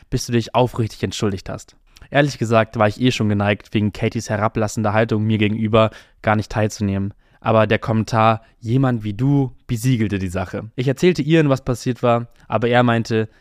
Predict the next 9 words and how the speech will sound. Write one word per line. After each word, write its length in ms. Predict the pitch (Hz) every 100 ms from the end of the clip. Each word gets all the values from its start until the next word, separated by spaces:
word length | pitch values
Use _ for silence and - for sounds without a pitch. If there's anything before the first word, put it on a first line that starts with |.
| -
ich 100 | -
hätte 180 | 123 117
meine 220 | 113 107
Gedanken 300 | 104 104 104
für 140 | -
mich 200 | 110 -
behalten 340 | 98 98 - -
sollen. 320 | - - - _ _ _ _ -
Also, 300 | 107 98